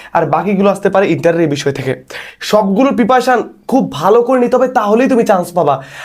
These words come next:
আর আমি যদি জিকে ট্রেজার যেহেতু, আর আমার কোর্স থেকে গত বছর কী পরিমাণ প্রশ্ন কমন পড়েছে,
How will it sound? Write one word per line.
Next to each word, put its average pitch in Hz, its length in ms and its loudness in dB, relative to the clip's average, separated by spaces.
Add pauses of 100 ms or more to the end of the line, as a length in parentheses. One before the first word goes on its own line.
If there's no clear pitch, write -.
(160)
আর 165 140 0
আমি 202 140 2
যদি 247 180 2
জিকে 208 280 2
ট্রেজার 262 280 2
যেহেতু, 208 340 0 (200)
আর 285 100 2
আমার 254 300 2
কোর্স 277 200 -2
থেকে 233 200 0
গত 214 240 0
বছর 247 280 0
কী 240 160 -2
পরিমাণ 269 280 0
প্রশ্ন 240 220 0
কমন 247 280 0
পড়েছে, 233 380 -2